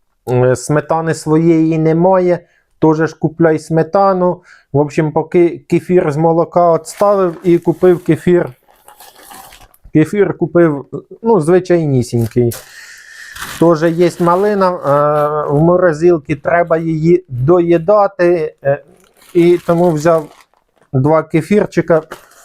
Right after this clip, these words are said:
Буду, ну, буду робити йогурти. По сорок чотири гривні, до речі, теж по акції. Аби були не по акції, то, мабуть, би не купляв би. Бо тому що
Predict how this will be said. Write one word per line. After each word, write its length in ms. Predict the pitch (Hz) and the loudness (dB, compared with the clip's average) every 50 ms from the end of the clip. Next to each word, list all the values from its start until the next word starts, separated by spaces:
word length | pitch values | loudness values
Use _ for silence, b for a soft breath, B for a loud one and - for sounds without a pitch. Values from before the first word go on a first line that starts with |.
| B B B B B B B B B B B B B B B B B B B B B B _ _ 139 143 139 147 156 156 | B B B B B B B B B B B B B B B B B B B B B B _ _ 0 2 2 2 2 2
Буду, 580 | 147 139 135 139 170 208 196 160 175 175 165 131 B B B B B B B B B B B B | 2 2 0 0 0 0 2 2 2 0 0 -2 B B B B B B B B B B B B
ну, 180 | 240 247 269 240 | -4 -2 0 0
буду 440 | 156 135 151 180 175 160 170 - - _ _ _ _ _ _ | 2 2 2 2 2 0 -2 -2 -4 _ _ _ _ _ _
робити 560 | - 170 180 175 160 151 170 170 170 - 156 | -4 0 0 0 0 0 -2 -2 0 0 0
йогурти. 680 | 151 139 135 135 123 110 123 127 - - _ 120 113 101 - _ _ _ _ _ _ _ _ _ _ _ _ _ _ _ _ _ _ _ _ _ _ _ _ _ _ _ _ _ _ _ - - 135 - | 0 2 2 0 0 0 -2 -4 -6 -4 _ -2 -2 -2 -4 _ _ _ _ _ _ _ _ _ _ _ _ _ _ _ _ _ _ _ _ _ _ _ _ _ _ _ _ _ _ _ -16 -16 -4 -2
По 100 | 147 143 | -2 -2
сорок 380 | - 180 160 143 151 - - | 0 0 0 0 0 -4 -4
чотири 400 | - - 143 - 160 151 143 139 | -6 -8 -4 0 0 0 2 0
гривні, 460 | 117 117 123 127 131 123 120 120 120 | 0 -2 0 0 -2 -2 0 -2 -2
до 160 | 117 113 117 117 | 0 0 0 0
речі, 260 | 113 117 - - - | 0 -2 -2 -4 -8
теж 340 | - - 170 170 151 156 151 156 - | -2 0 0 2 2 0 -2 0 -2
по 260 | 147 139 127 123 117 | -2 0 0 0 -2
акції. 520 | 107 - _ - - - 113 107 107 104 B B B B B B B B B _ | -2 -4 _ -20 -10 -6 -4 -4 -4 -4 B B B B B B B B B _
Аби 220 | 117 123 143 170 | -6 -2 0 -2
були 380 | 185 170 143 143 160 170 170 170 | -2 -2 -4 -2 0 0 2 2
не 120 | 165 156 | 0 -2
по 240 | 156 156 160 160 180 | -2 0 0 0 2
акції, 420 | 196 190 185 - - - 139 139 | 2 0 -4 -8 -4 0 0 0
то, 100 | 139 - | 0 0
мабуть, 340 | 139 147 151 151 139 135 131 | 0 0 0 0 0 -2 -4
би 140 | 127 120 123 | -2 -2 -2
не 120 | 123 127 | -2 -2
купляв 520 | 120 - 127 117 - - 113 110 107 107 98 | -2 -4 -4 -6 -4 -4 -4 -2 -2 -2 -4
би. 180 | 101 104 110 107 - | -2 -2 -4 -4 -2
Бо 100 | - 120 | -4 -4
тому 280 | 117 - 131 135 147 151 | -2 -2 -2 0 0 0
що 420 | 147 - - 151 147 147 143 139 | -2 0 0 2 2 2 0 -2